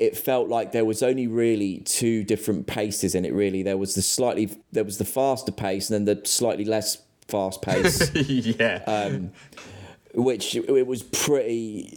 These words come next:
Speaker 1: you know, it was pretty much throughout. It was the so-, a, a few of the songs were almost quite indistinguishable,
Speaker 2: De-,
Speaker 1: really. Do you know what I
Speaker 2: definitely.
Speaker 1: mean?
Speaker 2: Yeah, definitely. Especially, like, the first three. Um, it's until you sort of have that break in the middle of the album. Um,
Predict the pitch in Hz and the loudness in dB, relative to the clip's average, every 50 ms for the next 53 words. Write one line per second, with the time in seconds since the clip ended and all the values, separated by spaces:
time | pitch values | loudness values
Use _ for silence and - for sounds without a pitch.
0 | - - - 127 127 120 113 104 98 98 95 - 120 120 113 123 117 - - - | -12 -4 0 2 2 4 4 2 2 2 2 2 2 2 2 2 -2 -2 -4 -4
1 | - 151 143 107 113 120 117 120 117 - - - - - - - - 131 123 123 | 0 0 0 0 0 0 0 0 -2 -2 -2 -4 -4 -4 -6 -2 0 2 4 4
2 | 120 104 131 139 131 131 - - - - 147 139 - - 135 - - - 190 143 | 4 4 2 0 -2 -2 -8 -10 -8 -8 -8 -6 -4 -2 -2 0 2 2 2 0
3 | - - 156 156 165 - 151 - - 190 202 202 190 160 151 - 151 139 127 123 | 2 2 0 0 2 0 -2 2 4 6 8 8 8 6 6 4 0 0 0 0
4 | 120 135 143 139 135 131 120 113 - - 131 127 120 117 113 - - - - _ | 2 4 4 4 4 2 0 0 0 0 2 4 6 6 4 2 -2 -14 -18 _
5 | - - - - - - - - 139 135 127 117 123 117 - - 143 127 127 120 | -20 -20 -20 -20 -20 -12 -4 0 0 0 2 2 0 0 0 2 0 0 0 0
6 | 120 107 - - 107 98 110 107 98 98 104 - 98 98 92 90 110 - 110 101 | -4 -6 -6 -6 -2 0 0 2 4 4 4 4 4 2 0 -2 -2 0 0 2
7 | 95 - 143 143 139 127 - - 135 139 156 156 98 92 87 85 - 110 104 - | 2 2 4 4 4 4 4 4 4 2 4 4 2 2 2 0 0 -2 -2 -2
8 | 82 90 87 82 85 87 - - 95 95 - - - 135 139 - 143 143 131 101 | -6 -4 -4 -4 -4 -4 -6 -6 -6 -6 -2 0 2 2 2 2 0 2 2 2
9 | - - - - - 113 107 104 - - - _ _ - - - - - 95 92 | 0 -2 -4 0 2 2 2 2 -2 -6 -12 _ _ -20 -20 -16 -10 -4 0 2
10 | 95 98 101 113 127 120 - - 90 90 87 87 87 85 85 85 - - - - | 4 4 2 2 0 -4 -4 -2 0 0 2 0 0 -2 -4 -6 -8 -8 -8 -6
11 | - 98 92 - - 131 123 120 110 104 107 - - 95 76 95 - - 104 98 | -4 -4 -4 -2 0 2 2 2 2 -2 -4 -2 -2 -2 -2 -2 -4 -4 -4 -2
12 | - - 87 - - - 104 104 101 90 - - 95 87 90 90 95 87 90 87 | -2 -4 -6 -6 -4 -2 0 0 0 0 -2 -6 -6 -4 -4 -4 -4 -4 -4 -4
13 | - 92 92 92 95 85 78 80 76 76 80 - _ - - _ _ - - 80 | -2 0 0 0 0 0 -2 -6 -10 -10 -14 -16 _ -20 -20 _ _ -14 -10 -8
14 | 80 80 80 80 80 80 80 78 | -6 -4 -4 -4 -6 -6 -8 -6